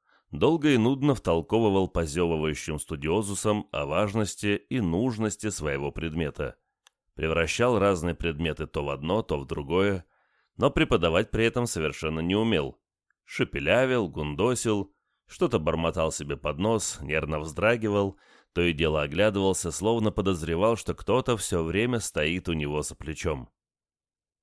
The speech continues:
Второй преподаватель, мэтр Улун Гархан, архимастер магии крови, поначалу заинтересовал разве что тем, что являлся троллем,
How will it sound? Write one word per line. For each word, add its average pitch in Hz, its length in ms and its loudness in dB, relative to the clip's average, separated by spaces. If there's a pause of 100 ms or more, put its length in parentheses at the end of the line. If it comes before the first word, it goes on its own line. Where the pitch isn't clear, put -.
Второй 95 420 2
преподаватель, 101 800 2 (320)
мэтр 95 460 2
Улун 87 360 0
Гархан, 78 560 0 (480)
архимастер 87 720 0
магии 78 380 -2
крови, 73 460 -2 (560)
поначалу 110 500 0
заинтересовал 113 880 2
разве 95 320 4
что 78 260 -4
тем, 127 300 0
что - 180 -4
являлся 76 480 0
троллем, 101 580 0